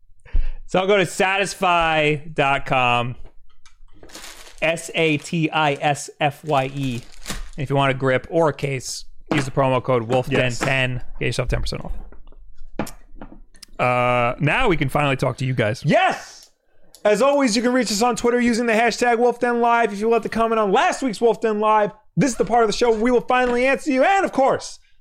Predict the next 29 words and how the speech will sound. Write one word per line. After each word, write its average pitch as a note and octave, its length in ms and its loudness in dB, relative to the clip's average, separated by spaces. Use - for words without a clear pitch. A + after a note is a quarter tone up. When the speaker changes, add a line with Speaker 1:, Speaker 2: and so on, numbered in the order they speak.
Speaker 2:
ladies A#3+ 200 2
and G3 80 -2
gentlemen A#3 260 2
watching A3 300 0
us G3+ 100 -2
at G3 60 2
home, G#3+ 180 2
please A#3+ 180 0
start A#3 200 2
leaving A3+ 160 0
your A3 80 0
questions A3+ 340 0
and G#3+ 80 -2
comments A#3+ 320 0
'cause G#3 80 -6
we A#3+ 80 0
will A#3 100 0
get B3+ 180 0
to A#3+ 60 -10
them C4 200 0
when B3 80 -2
we C#4+ 120 2
are E4 60 2
done C4 400 0
with A2 160 -4
everybody A3 1200 4
else. - 380 -10
Speaker 1:
Starting D#3 600 0
with C#3 480 0